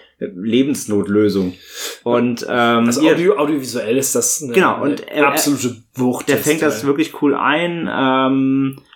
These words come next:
Speaker 1: auch die Außenszene, das Zug fährt, ja, natürlich ist C G I Overload, ähm, w-, ist nicht immer super rund, aber weitestgehend ist es schon in Ordnung.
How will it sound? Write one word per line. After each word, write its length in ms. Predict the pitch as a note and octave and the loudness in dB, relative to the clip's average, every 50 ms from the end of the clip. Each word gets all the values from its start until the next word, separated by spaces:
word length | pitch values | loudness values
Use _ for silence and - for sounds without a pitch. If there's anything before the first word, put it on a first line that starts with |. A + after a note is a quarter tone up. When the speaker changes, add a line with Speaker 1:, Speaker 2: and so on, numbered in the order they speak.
| _ _ _ - | _ _ _ -2
Speaker 1:
auch 200 | C3 C#3 C#3 - | -2 -2 0 0
die 160 | - C#3+ - | -2 -2 0
Außenszene, 600 | - A#2 C#3 E3+ E3+ - - E3+ - - D#3 D3+ D3 | 0 0 -2 -2 -2 -2 -4 -4 0 0 0 2 2
das 120 | C#3+ C#3+ | 0 0
Zug 140 | - C#3 C3+ | -2 -4 -6
fährt, 420 | - - C3+ C#3+ D#3 D3+ D3 - | -2 0 2 2 2 2 -2 -2
ja, 380 | A2+ A2+ A2+ B2 C#3 C#3+ C#3 B2 | 0 0 2 4 4 2 2 0
natürlich 260 | A#2 A2+ C3+ C3+ C#3+ C#3+ | -2 -2 0 0 0 0
ist 120 | C3 - | -2 -2
C 100 | - C3 | -2 -2
G 160 | A#2+ B2+ B2 | 0 0 0
I 40 | A2+ | 0
Overload, 580 | F#2+ G#2 C#3 C#3+ D3 C#3 C3+ C3+ C#3 C3+ C3+ - - - - - - | 0 0 2 2 2 4 4 4 4 2 0 -2 -8 -16 -14 -8 -6
ähm, 500 | A#2 B2+ B2 A#2+ A#2+ A#2 A#2 A#2+ - - - - | -4 -2 0 0 0 0 0 0 -2 -4 -8 -8
w-, 460 | - - A2 G#2 G2+ - F2+ F2+ - - | -8 -8 -8 -8 -8 -10 -12 -8 -6 -4
ist 200 | G#2 B2+ - - | -4 -2 -2 -2
nicht 220 | C#3 G#2 F2+ - | -2 -2 -2 0
immer 300 | C#3+ D3 D#3+ D#3 C#3+ C#3 | 0 2 2 2 2 2
super 380 | A#2 A#2 C3+ D3+ D3+ - D#3+ D3+ | 0 -2 -4 -4 -2 0 0 0
rund, 340 | C3 B2+ B2+ C3 C3 A#2 | 2 2 2 0 0 0
aber 340 | A2 A2+ A#2 A2 G2+ F#2+ - | 0 0 0 0 -2 -2 -2
weitestgehend 480 | G#2 G#2+ A#2+ C3 B2+ - - A#2+ A#2 A#2 | -2 0 0 -2 -2 -2 -2 0 0 0
ist 300 | D#2+ D2+ G2+ A#2+ A#2+ - | 0 0 -2 -2 -4 -6
es 80 | A#2+ | -6
schon 160 | - - A2+ G#2+ | -4 -2 -2 -2
in 80 | G2 | -2
Ordnung. 560 | C#2+ G2 A#2+ C#3 - D3 D3 C#3+ C#3+ C#3+ C#3 | 0 0 -2 -2 0 -2 -2 -2 -2 -4 -6